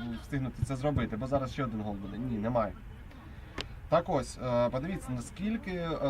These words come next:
яку проблематику я бачу від команд, які не можуть забити сьогодні Аквасервісу. Це вони доходять до, е, позиції, з якої вже можна бити, і тягнуть цей м'яч. Вони не наносять удару, не шукають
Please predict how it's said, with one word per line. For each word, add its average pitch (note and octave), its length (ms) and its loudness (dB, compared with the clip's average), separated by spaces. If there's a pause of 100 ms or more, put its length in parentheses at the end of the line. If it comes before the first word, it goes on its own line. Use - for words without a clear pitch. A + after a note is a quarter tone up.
(500)
яку C3 200 -2
проблематику E3 680 2
я C#3 80 4
бачу D3 300 -2
від C3+ 120 -4
команд, D#3+ 380 4 (100)
які C3+ 260 -2
не C#3+ 80 4
можуть C3 240 2
забити C3+ 320 -2
сьогодні C3 240 0
Аквасервісу. C3 560 2 (120)
Це D#3+ 240 8 (400)
вони D3+ 220 6
доходять B2 580 2 (300)
до, C3 240 6 (680)
е, A#2 200 8
позиції, C3+ 400 2
з - 20 0
якої D3+ 240 4
вже C3 140 4
можна C#3 320 4
бити, C#3+ 400 4
і C#3 60 2
тягнуть C#3 500 6
цей B2 140 -2
м'яч. A#2 320 4
Вони A#2 180 2
не C#3+ 120 4
наносять D3+ 480 2
удару, C#3+ 340 6
не A2 120 0
шукають E3 640 0